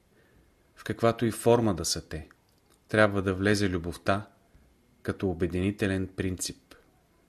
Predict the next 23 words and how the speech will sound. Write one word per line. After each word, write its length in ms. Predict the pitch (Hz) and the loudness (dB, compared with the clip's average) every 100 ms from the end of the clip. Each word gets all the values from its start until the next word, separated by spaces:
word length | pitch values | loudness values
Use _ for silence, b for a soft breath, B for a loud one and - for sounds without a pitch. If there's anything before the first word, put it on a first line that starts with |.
| _ _ - | _ _ -14
Всеки 340 | - 143 147 | 0 2 4
може 300 | 143 135 131 | 4 4 4
да 80 | 117 | 4
има 180 | 127 123 | 4 2
каквато 380 | - 113 113 113 | 0 0 2 2
иска 240 | - 113 | 0 -4
форма. 380 | - 85 78 76 - _ _ _ b b b b b b b 95 | -4 -4 -6 -10 -16 _ _ _ b b b b b b b 4
Важното 500 | 113 127 120 - 107 | 6 6 2 2 2
е, 120 | 101 | 2
че 160 | 101 | -4
в 120 | 92 95 | -2 -4
любовта 600 | 82 87 - 110 - - | -2 -4 -4 -2 -2 -4
нещата 480 | 92 - 101 - 101 | -6 0 0 0 -2
започват 600 | 90 - 98 - 92 85 | -4 -2 -2 -2 -4 -4
добре 280 | 85 98 | 0 2
и 60 | 101 | 2
свършват 480 | - 98 - 92 82 | 0 0 0 0 -4
добре, 380 | 87 85 85 - _ b b b b b b - | -2 0 -2 -8 _ b b b b b b -6
а 100 | 85 | 0
без 280 | 98 101 | 4 4
нея 240 | 101 107 117 | 4 2 2
започват 560 | 95 - 98 - 90 | -2 0 -2 0 -4
добре 420 | 82 80 95 107 | -4 -2 -2 -2